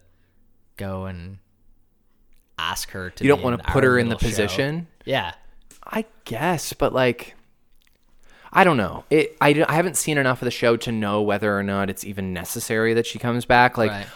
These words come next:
Speaker 2: I don't like when, a good example is Girl Meets World,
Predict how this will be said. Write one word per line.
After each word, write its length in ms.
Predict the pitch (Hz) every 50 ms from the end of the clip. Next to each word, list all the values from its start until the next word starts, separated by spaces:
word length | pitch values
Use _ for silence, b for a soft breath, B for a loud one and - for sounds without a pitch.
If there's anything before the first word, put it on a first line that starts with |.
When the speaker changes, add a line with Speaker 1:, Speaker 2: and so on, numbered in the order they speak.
| -
Speaker 2:
I 140 | - - 151
don't 180 | 175 190 175 -
like 360 | 139 139 131 131 127 - -
when, 500 | 123 123 120 117 110 107 107 107 107 101 - _ _ _ _ b b b
a 60 | b 147
good 100 | 175 190
example 380 | 196 147 - 151 147 131 135 123
is 160 | 117 107 -
Girl 340 | - - 107 104 101 104 107
Meets 280 | 107 104 98 95 - -
World, 400 | - 87 82 76 71 - -